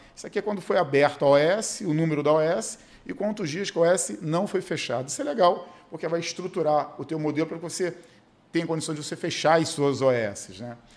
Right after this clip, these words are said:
As ordens de serviço. Isso aqui é por montadora. Quero checar por montadora. Clica, clica na G M, você vê o perfil do que de veículos G M que entram por dia, as operações de quanto aparece de receita,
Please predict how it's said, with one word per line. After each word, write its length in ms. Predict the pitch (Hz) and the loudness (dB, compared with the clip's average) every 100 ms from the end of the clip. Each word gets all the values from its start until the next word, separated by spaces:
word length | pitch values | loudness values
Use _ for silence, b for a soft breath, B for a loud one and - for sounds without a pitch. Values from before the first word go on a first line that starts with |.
| B | B
As 100 | 117 | -6
ordens 260 | 120 127 127 | -4 -2 -4
de 100 | 127 | -6
serviço. 420 | 127 104 113 - | -8 -8 -12 -14
Isso 100 | - | -14
aqui 120 | - | -10
é 20 | |
por 140 | - 269 | -6 -2
montadora. 640 | 254 247 214 190 202 160 123 B B B - | -2 -2 -4 0 0 0 -8 B B B 0
Quero 180 | 180 | 0
checar 240 | 202 202 202 | 0 0 0
por 160 | 196 | 0
montadora. 580 | 190 220 208 175 160 139 | 0 0 0 0 0 0
Clica, 400 | 135 196 202 208 | -4 -6 -8 -8
clica 240 | 127 123 135 | -8 -6 -6
na 80 | |
G 140 | 143 196 | -6 -4
M, 320 | 165 190 226 B B B | -2 -2 -4 B B B
você 240 | 135 143 | -6 -2
vê 80 | 143 | 0
o 80 | 170 | 0
perfil 880 | 165 190 - - - 160 233 226 143 B B B | 2 -2 -2 -14 -10 -2 0 0 -4 B B B
do 140 | 135 | -10
que 240 | 131 147 | -6 -4
de 140 | 147 117 | -4 -2
veículos 420 | 147 151 151 139 | -2 -2 -4 -8
G 120 | 131 | -6
M 140 | 143 139 | -6 -6
que 100 | 135 | -6
entram 160 | 135 131 | -6 -8
por 220 | 202 175 | -10 -8
dia, 440 | 131 160 156 151 151 B B | -6 -2 -2 -2 -6 B B
as 120 | 139 | -4
operações 520 | 139 139 151 - 147 | -2 -2 -4 -2 -4
de 40 | 143 | -4
quanto 200 | 147 147 | -4 -4
aparece 320 | 139 131 - | -4 -6 -6
de 100 | 120 | -6
receita, 560 | 139 147 - 160 151 | -6 -6 -2 0 0